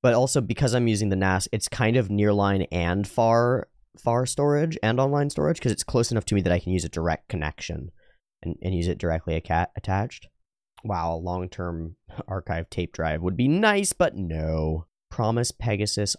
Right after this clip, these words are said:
R thirty-two range of storage. I'm just looking on Amazon 'cause it's, it's easy for me to browse. Wow, those are expensive. Six by four terabyte drives. Oh, so they already contain drives.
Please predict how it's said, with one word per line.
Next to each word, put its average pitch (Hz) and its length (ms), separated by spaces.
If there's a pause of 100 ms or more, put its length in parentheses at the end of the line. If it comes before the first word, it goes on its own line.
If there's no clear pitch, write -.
R 95 280
thirty-two 92 680
range 98 440
of 101 100
storage. 127 640
I'm 139 60
just 117 140
looking 107 220
on 95 140
Amazon 82 340
'cause 85 180
it's, - 220
it's - 220
easy 82 260
for 78 140
me 78 100
to 78 80
browse. 82 400
Wow, 110 500
those 101 220
are 90 100
expensive. - 720 (2000)
Six - 380
by 95 180
four 107 260
terabyte 92 640
drives. 87 420
Oh, 110 200
so 95 160
they 110 180 (100)
already 120 220
contain 92 680
drives. 78 1200